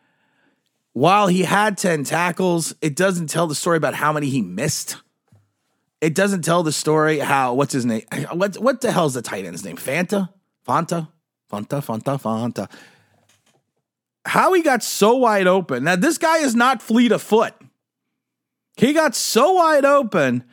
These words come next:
and rumbled through the defense.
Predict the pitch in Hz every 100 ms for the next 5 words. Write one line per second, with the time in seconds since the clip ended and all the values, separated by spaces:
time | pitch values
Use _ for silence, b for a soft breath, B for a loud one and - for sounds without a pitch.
0 | b - 226 214 185 156 165 240 392 392
1 | 233 151 101 - _ _ _ _ _ _
2 | _ _ - 190 240 247 175 180 254 185
3 | 123 98 - -